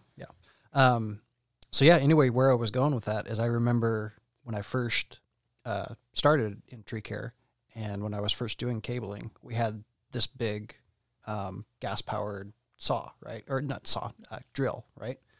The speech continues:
So big gas-powered monster honkin' steel drill. It was brand new when we, or we bought it when I was there, and then we used it for all the cabling 'cause our old saw had gone tits up. So we were using that for all the drilling. And now, if I were to do, um,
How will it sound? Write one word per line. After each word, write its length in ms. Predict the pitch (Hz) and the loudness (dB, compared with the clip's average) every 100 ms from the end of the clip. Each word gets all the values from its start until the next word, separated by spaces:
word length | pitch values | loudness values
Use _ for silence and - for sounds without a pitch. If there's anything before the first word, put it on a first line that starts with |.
| _ | _
So 140 | - | -10
big 320 | 104 131 127 120 | -4 0 0 0
gas-powered 640 | 120 110 123 117 110 104 | 0 0 0 -2 -4 -8
monster 380 | 120 117 117 113 | -4 -2 -2 -2
honkin' 340 | 117 117 110 | -2 -4 -2
steel 480 | 104 - 113 101 107 _ | 0 0 -2 -6 -8 _
drill. 260 | - 147 113 | -2 0 0
It 40 | 127 | 0
was 120 | 113 | 2
brand 280 | 143 143 135 | 4 6 6
new 140 | 135 | 4
when 140 | 120 113 | 2 -2
we, 180 | 110 110 - | -4 -8 -6
or 220 | 107 - _ - | -6 -6 _ -8
we 100 | 131 | 4
bought 220 | 139 151 | 6 8
it 60 | 139 | 6
when 120 | 127 | 2
I 60 | |
was 160 | 117 107 | 2 0
there, 340 | 117 104 107 107 | 0 -2 -4 -6
and 100 | 120 | -10
then 80 | 113 | -10
we 80 | |
used 220 | 113 120 - | -10 -10 -8
it 80 | |
for 120 | - 110 | -4 -2
all 120 | 104 | -2
the 80 | 110 | -4
cabling 360 | 123 107 101 | -6 -6 -10
'cause 140 | - - | -8 -6
our 120 | 92 | -2
old 280 | 110 110 - - - | -2 -4 -8 -20 -6
saw 240 | - 101 | -4 -2
had 180 | 107 110 - _ - | -4 -8 -14 _ -12
gone 180 | 120 113 | -10 -8
tits 220 | - - | -6 -4
up. 200 | - - | -4 -2
So 220 | 131 - - _ _ _ | -2 -2 -10 _ _ _
we 100 | 120 | -6
were 60 | 127 | 2
using 220 | 139 135 | 4 4
that 140 | 123 | 2
for 100 | 120 | 0
all 60 | 110 | -2
the 60 | 107 | 0
drilling. 360 | 135 135 110 - | 0 0 -2 -6
And 140 | 113 | -4
now, 460 | 127 151 127 113 123 _ _ _ - | 0 2 4 2 -4 _ _ _ -14
if 140 | 127 | -2
I 100 | 123 | 0
were 120 | 117 | 0
to 100 | 113 | 0
do, 520 | 110 135 139 123 117 120 _ _ - | -2 2 4 2 -2 -6 _ _ -10
um, 440 | 110 107 98 | -8 -8 -10